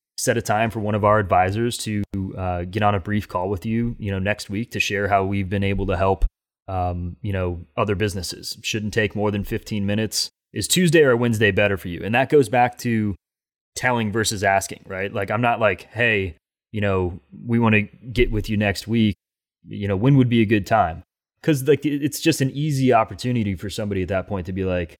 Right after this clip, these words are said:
"Ah, I'm pretty busy. Let me just give you a call when we're ready," or something like that. Like, you completely give, you don't have control of the conversation anymore at that point. So, you know, by saying,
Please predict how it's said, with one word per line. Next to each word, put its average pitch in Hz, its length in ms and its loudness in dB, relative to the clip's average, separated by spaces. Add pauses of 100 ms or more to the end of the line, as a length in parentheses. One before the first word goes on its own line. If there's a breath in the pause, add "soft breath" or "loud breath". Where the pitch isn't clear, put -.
(400)
"Ah, 123 240 6
I'm 117 80 -2
pretty 120 220 2
busy. 107 360 4
Let 110 140 4
me 120 80 6
just 113 160 0
give 110 160 2
you 107 80 6
a 95 40 2
call 101 320 4
when 98 120 -4
we're 95 100 -2
ready," 95 400 0
or 90 80 0
something 107 220 -6
like 90 140 -4
that. 98 200 0
Like, 98 160 -4
you 117 80 -6
completely 127 480 2
give, 107 320 2
you 113 160 -6
don't 131 240 -2
have 117 240 2
control 104 400 -2
of 92 60 -4
the 95 80 -6
conversation 92 640 -4
anymore 82 300 -2
at - 80 2
that - 180 -2
point. 127 200 0 (680)
So, 110 340 2
you 113 140 -6
know, 107 100 0
by 104 140 2
saying, 107 560 0